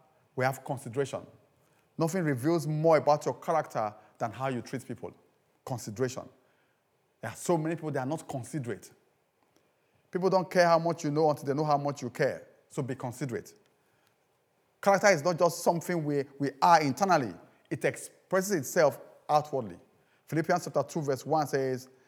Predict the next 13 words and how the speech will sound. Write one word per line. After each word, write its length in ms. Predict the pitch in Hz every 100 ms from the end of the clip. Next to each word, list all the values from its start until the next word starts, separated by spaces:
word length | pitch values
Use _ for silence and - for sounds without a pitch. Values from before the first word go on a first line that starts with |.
| _ _
"Is 160 | 156 131
there 240 | 156 233 -
any 240 | 208 226 -
encouragement 840 | 160 135 - - - 208 175 190
from 320 | 190 151 131 113
belonging 440 | 143 175 180 190
to 100 | 151
Christ? 460 | - 160 214 208 - _ _ _ _ -
Any 220 | 220 240 233
comfort 600 | 240 214 202 - 220 -
from 240 | 170 139
his 180 | 135 127
love? 340 | 160 202 190